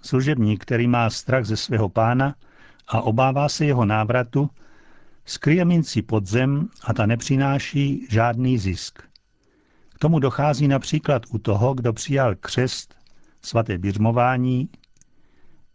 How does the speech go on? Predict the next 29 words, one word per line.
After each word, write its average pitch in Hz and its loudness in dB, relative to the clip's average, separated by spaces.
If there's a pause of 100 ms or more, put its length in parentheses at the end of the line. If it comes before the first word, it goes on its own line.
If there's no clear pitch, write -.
přijímání 127 0
a 104 0
zahrabe 143 0
takové 147 0
dary 117 -2
pod 117 -4
příkrov 139 -4
předsudků, 123 -2 (520)
pod 120 -4
falešný 151 0
obraz 110 -2
o 110 -2
Bohu, 113 0 (360)
který 117 -2
ochromuje 147 0
víru 127 0
a 123 -2
skutky, - -4 (540)
takže 107 0
zklame 135 0
očekávání 131 0
Pána. 98 -2 (1400)
Avšak 123 0
podobenství 131 0
mnohem 120 2
více 143 -2
vyzdvihuje 127 0
dobré 127 0
plody, 95 -4